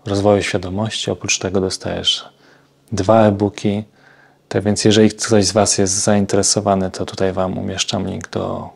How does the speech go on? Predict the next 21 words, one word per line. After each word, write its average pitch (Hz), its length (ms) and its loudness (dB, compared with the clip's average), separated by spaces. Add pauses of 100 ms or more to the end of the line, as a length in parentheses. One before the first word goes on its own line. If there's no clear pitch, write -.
kursu, 120 460 -2
jeżeli 101 280 -2
chcecie 110 220 -8
sobie 104 280 -6
go 95 240 -6 (800)
aktywować. 107 1000 2 (840)
I - 40 -16
co? 92 300 4 (180)
Życzę - 320 2
wam 104 360 2 (1080)
cudnego, 101 760 2 (760)
cudnego 98 480 2
czasu 92 560 -4 (1300)
w - 180 -12
sobie, 95 480 2 (500)
w - 100 -12
świetle, - 540 -2 (640)
w - 100 -18
Bogu, 90 340 -2
w - 180 -10
miłości 90 580 -4